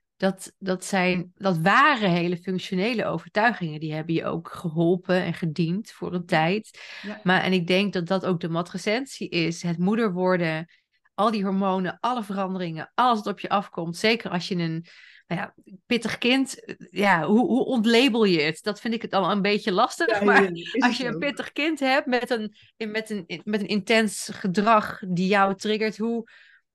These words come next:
Speaker 1: ja, hoe ga je dan? Want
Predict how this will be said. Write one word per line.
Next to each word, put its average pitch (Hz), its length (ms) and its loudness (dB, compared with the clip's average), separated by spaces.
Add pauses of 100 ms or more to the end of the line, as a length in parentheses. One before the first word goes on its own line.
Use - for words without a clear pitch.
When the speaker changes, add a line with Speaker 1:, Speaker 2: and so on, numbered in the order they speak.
(760)
Speaker 1:
ja, 214 440 -4 (600)
hoe 269 580 -2
ga 226 380 -2
je 269 140 -4
dan? 247 480 -4 (140)
Want 226 200 -10